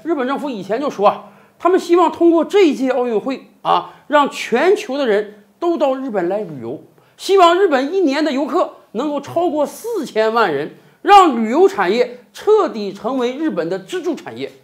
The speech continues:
结果你告诉日本，你那二百五十亿美元白花了，你这个奥运会啊，别在日本办了，拿到伦敦去办吧。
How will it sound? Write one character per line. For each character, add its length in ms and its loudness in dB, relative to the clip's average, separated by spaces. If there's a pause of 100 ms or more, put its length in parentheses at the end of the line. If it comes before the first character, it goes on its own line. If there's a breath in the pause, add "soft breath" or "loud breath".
(180)
结 180 4
果 460 4
你 100 -2
告 180 2
诉 80 0
日 60 -4
本， 180 -8 (300)
你 200 0
那 120 2
二 180 0
百 140 2
五 160 -6
十 140 -10
亿 80 -10
美 140 -10
元 280 -14
白 160 -6
花 220 -12
了， 180 -20 (120)
你 140 -2
这 80 -2
个 80 2
奥 120 4
运 100 0
会 160 0
啊， 80 2 (460)
别 120 4
在 120 2
日 80 -4
本 160 -4
办 160 2
了， 120 -4 (140)
拿 160 -2
到 160 0
伦 220 -6
敦 120 -4
去 120 -10
办 200 0
吧。 80 -12